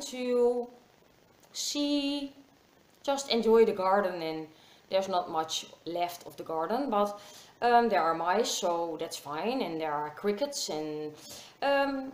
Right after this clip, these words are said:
it's nice and noisy with all these animals, and there are three cats. And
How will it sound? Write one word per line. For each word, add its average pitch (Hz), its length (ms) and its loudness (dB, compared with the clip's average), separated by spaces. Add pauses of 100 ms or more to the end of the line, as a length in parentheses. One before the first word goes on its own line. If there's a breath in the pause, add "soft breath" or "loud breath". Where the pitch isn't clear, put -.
(140)
it's 269 160 -6
nice 202 380 2
and 220 160 0
noisy 226 500 2
with 240 200 2
all 226 160 6
these 220 180 0
animals, 220 560 2
and 160 260 -6
there 156 220 -2
are 147 480 0
three 254 320 -10
cats. - 720 -2 (960 loud breath)
And 277 640 2